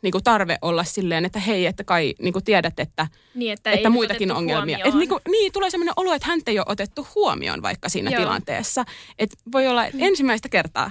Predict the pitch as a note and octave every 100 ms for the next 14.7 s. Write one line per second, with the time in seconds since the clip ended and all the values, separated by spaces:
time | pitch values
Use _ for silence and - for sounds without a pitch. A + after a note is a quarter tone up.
0 | - A#3+ G#3 D#3+ E3+ D#3 D3+ D#3+ F#3 D#3+
1 | A2+ G#3 - G3+ G#3 - - - _ F3
2 | D#3+ D3 D#3 - A3 A3 - C4 - -
3 | C4+ B3+ B3+ A#3 A3+ G#3 - - F3 C3
4 | F#3 - _ - D#3+ - G#3 - _ _
5 | D4+ G3 E3+ - - - - - _ -
6 | C4 C4 C4+ B3+ G#3 F3+ G3+ F3 - G#3+
7 | B2+ E3 - - B3 F#3+ F#2+ - - -
8 | - - - - D#3+ F#2+ - F3 G#2 A3
9 | A#3 C4+ D4 B3 G3+ - A#3+ B3+ C#4 C4
10 | C4 - C4+ C4 B3+ - - C#4 G#3 A#2+
11 | G3+ - E4 E4+ C#4+ A#3+ G#3+ G#3 G#3 G#3
12 | F#3+ F#3+ - _ _ _ _ _ _ _
13 | F#4 G3 D3+ - _ _ - B3+ - C#4+
14 | F#4+ F4 B3 G3+ G#3+ G#3+